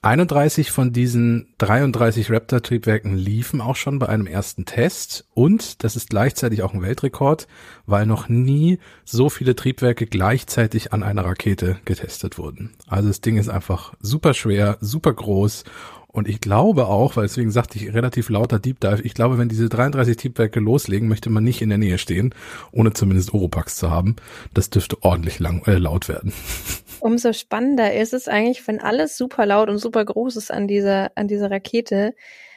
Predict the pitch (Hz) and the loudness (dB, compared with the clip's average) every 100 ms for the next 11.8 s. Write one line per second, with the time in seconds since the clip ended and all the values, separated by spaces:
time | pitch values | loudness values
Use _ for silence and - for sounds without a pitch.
0 | _ - 214 208 208 208 _ _ _ _ | _ 2 4 4 2 -2 _ _ _ _
1 | - 214 208 240 - 220 220 220 220 226 | -2 -2 0 -4 -2 0 2 2 2 0
2 | - 202 208 - 196 202 - 180 196 202 | 0 0 0 2 0 2 0 0 0 -4
3 | 202 196 202 208 - 214 226 233 247 220 | 0 0 0 -4 -4 -2 0 0 0 -2
4 | 208 214 - 220 220 269 180 185 175 185 | -2 -4 -4 0 2 2 -2 -2 -4 -2
5 | 190 208 - _ _ _ _ _ - 208 | -2 -4 -12 _ _ _ _ _ 0 2
6 | 202 226 - 302 226 220 185 247 254 - | 4 2 2 2 2 2 2 2 2 2
7 | 185 190 294 - _ _ _ _ 220 226 | 2 2 0 -4 _ _ _ _ -2 -2
8 | - 208 214 254 254 - - 214 220 214 | 0 2 4 4 2 -2 0 0 0 -2
9 | - - - 208 226 220 233 - 220 214 | -6 -10 -6 0 2 2 0 0 -2 0
10 | 214 220 - 214 240 220 190 175 175 196 | 0 -2 -2 -4 -2 0 0 0 0 -4
11 | 208 - 190 196 190 190 208 | -8 -10 -6 -4 0 0 -2